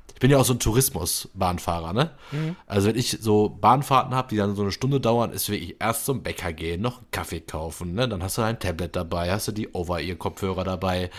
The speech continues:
Speaker 1: dann machst du dir was an und dann, ne? Also so richtig
Speaker 2: Ja, ja.
Speaker 1: so das Zelebrieren einfach, sich das da gemütlich machen.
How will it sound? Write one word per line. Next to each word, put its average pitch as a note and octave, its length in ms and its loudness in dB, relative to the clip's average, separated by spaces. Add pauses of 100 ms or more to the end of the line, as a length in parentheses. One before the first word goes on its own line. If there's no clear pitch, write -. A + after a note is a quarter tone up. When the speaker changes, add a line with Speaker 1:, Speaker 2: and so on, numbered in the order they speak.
(360)
Speaker 1:
dann F#2+ 140 -2
machst A2 180 0
du A2 40 -6
dir A2+ 140 -2
was B2+ 120 0 (100)
an E2 320 -4
und A2 320 -4
dann, G#2+ 380 -2
ne? A2+ 200 4 (160)
Also G#2 200 2
so G2+ 100 4
richtig A#2 200 4
Speaker 2:
Ja, G#3 60 6
ja. G3 40 4
Speaker 1:
so G2+ 260 6
das - 300 -4
Zelebrieren A2 600 6
einfach, F2 300 0
sich F#2+ 140 -4
das G#2 120 0
da G2+ 160 -2
gemütlich G#2 540 2
machen. F#2+ 280 -6